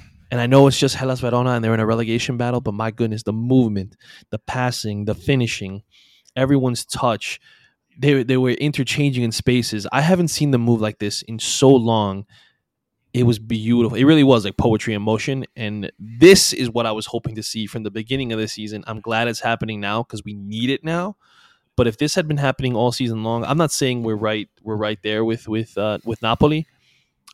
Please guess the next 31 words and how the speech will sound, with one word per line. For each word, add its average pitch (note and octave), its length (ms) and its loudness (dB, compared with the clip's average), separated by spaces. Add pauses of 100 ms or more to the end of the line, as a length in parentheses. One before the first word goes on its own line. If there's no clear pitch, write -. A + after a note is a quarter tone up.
(160)
but A2 140 0
it's G#2 120 -6
a G2+ 40 -6
lot G#2 300 -4
closer A2 440 -2
and A2 200 -6
a A2 40 -4
closer C3 400 4
race C3+ 300 2
with, A2 180 -2
what, G2 160 -6
five, A2 260 -4
six - 200 -8
games A#2+ 280 -6
left, B2 440 -2 (240)
five A2+ 200 -2
games B2 220 -4
left C3 200 0
now. B2+ 240 -4 (720)
Um, G2 640 -6 (540)
who - 680 -8
knows A#2+ 220 -2
what G#2 120 -8
coulda G2+ 160 -8
happened? F#2+ 460 -14 (180)
Who C#3 180 2
knows C#3+ 240 0
what C#3+ 100 -4
coulda C#3 160 -4
happened? A#2 480 -10
I'm, B2+ 380 -4